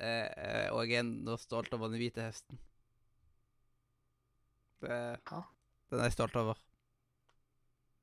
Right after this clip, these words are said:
Speaker 1: Det, den er kul.
Speaker 2: Nice.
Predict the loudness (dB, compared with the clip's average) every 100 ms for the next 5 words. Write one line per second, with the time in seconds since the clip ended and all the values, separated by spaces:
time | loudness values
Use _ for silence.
0 | _ _ _ _ _ _ _ _ _ _
1 | _ -20 -20 -4 -2 0 -2 -2 -2 -2
2 | -4 -4 -10 -12 -12 _ _ _ _ _
3 | _ _ -20 -20 -20 -20 _ -10 -8 -6
4 | -4 -4 -4 -6